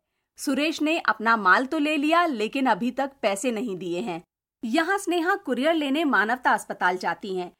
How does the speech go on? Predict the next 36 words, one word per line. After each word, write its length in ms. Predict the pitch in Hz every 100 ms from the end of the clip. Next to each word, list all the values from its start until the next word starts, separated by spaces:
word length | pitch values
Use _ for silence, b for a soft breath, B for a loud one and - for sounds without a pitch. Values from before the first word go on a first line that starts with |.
| _ -
वो 100 | 240
अपने 340 | 330 330 330 359
केबिन 360 | 262 233 320
में 140 | 311 226
दाखिल 360 | 190 - 311
होती 320 | 294 294 320
हैं, 260 | 294 330 262
जहाँ 280 | 202 214 226
टेबल 360 | - 277 330
पर 180 | 320 -
कुरियर 380 | - 202 190 175
रखा 200 | 175 -
हुआ 300 | 220 175 170
है। 220 | 170 160 _ _ _ 277
वो 140 | 320
उसे 260 | 370 339 392
खोलती 440 | 294 269 247 339
हैं 140 | 311 330
और 140 | 320
उसमें 240 | - 339
छोटी-छोटी 720 | 359 - 339 392 370 330 339
फ्रेम 340 | 339 233 254 277
की 160 | 277
हुई 320 | 277 285 302 -
अपनी 300 | 185 226 269
और 140 | 262
अर्जुन 300 | 214 190 240
की 100 | 233
तस्वीरें 580 | - 190 - 196 190 220
और 180 | 226 247
एक 140 | 262
लेटर 280 | 247 233 294
देखकर 420 | 220 202 - 214
हैरान 440 | 196 208 185 175 202
होती 340 | 185 190 180
हैं। 160 | 175